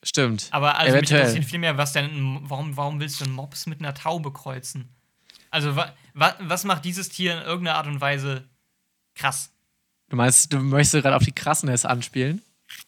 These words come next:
Speaker 1: Von dem
Speaker 2: Ja,
Speaker 1: Tier?
Speaker 2: auf die Kra-, auf die, auf die Krasnitschi.
Speaker 1: Auf die Krasnitschi. Okay, ähm, naja, also so ein, ein Mops ist ja schon mal komplett kaputt gezüchtet, so.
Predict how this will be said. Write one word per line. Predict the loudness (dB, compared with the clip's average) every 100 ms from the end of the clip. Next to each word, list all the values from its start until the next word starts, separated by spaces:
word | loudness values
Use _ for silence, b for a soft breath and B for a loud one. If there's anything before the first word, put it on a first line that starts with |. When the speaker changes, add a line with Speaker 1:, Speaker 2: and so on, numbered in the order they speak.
| _
Speaker 1:
Von | 2 2
dem | 0
Speaker 2:
Ja, | -2
Speaker 1:
Tier? | -2
Speaker 2:
auf |
die | -4
Kra-, | -2 -2
auf | 0
die, | -4 -4
auf | -6
die | -8
Krasnitschi. | -2 -2 -2 -6 -8 -14 -16 _ _ _ _ -12
Speaker 1:
Auf | -6 -4
die | -6
Krasnitschi. | 0 0 0 -4 -4 -6 -8 _ _ _ _ _
Okay, | -10 -4 -2 0 -2 -8
ähm, | -6 -2 0 0 -2 -6 -6 -4 -4 -8 _ _ _ _ _ _ _ _ _
naja, | 0 4 4
also | 4 4
so | 4
ein, | 4 2 -4 _ _ _ _ _
ein | 0
Mops | 2 2 2
ist | 4
ja | 4
schon | 4
mal | 0
komplett | 0 -2 -2
kaputt | -2 -4 -2
gezüchtet, | -4 -4 -4 -4 -2 -4 -6 _ _
so. | -10 -6 -4 -6